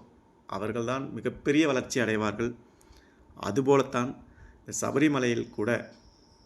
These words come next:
இந்த கரிமலை ஏற்றத்தை கஷ்டமாக நினைக்காமல் ஐயப்பனை நினைத்து கொண்டு ஏறுபவர்கள் மிகப்பெரிய பாக்கியத்தை அடைவார்கள்.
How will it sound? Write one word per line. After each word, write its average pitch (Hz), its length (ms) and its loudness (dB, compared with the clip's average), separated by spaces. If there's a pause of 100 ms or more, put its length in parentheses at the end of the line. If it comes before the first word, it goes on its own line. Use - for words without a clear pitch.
(220)
இந்த - 180 -14
கரிமலை 156 400 2
ஏற்றத்தை 120 640 -2 (4000)
கஷ்டமாக 156 500 6
நினைக்காமல் 135 680 0 (160)
ஐயப்பனை 131 720 0 (880)
நினைத்து 131 360 -2
கொண்டு 127 220 0
ஏறுபவர்கள் 113 580 0 (800)
மிகப்பெரிய 131 1000 4 (1200)
பாக்கியத்தை 110 480 -2
அடைவார்கள். 107 600 -2